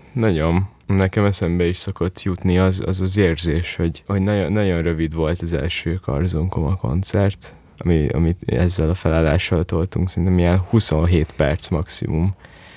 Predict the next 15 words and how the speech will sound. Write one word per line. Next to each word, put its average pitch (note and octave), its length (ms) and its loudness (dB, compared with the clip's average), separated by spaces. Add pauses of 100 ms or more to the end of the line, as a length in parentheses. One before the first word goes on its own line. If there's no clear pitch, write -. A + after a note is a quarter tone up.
(220)
És G2 180 2
ez A2 200 2 (180)
té-, G#2+ 400 0
ténylegesen F2+ 840 0
egy, F2 260 0
egy, E2 240 -6
egy F#2 160 -2
olyan F2+ 200 2
élmény E2+ 360 0
volt E2 220 -2
számomra, F#2+ 720 0 (300)
hogy G2 200 -2
így E2 140 -2
elkezdődik, A2 920 -2
és F2+ 420 0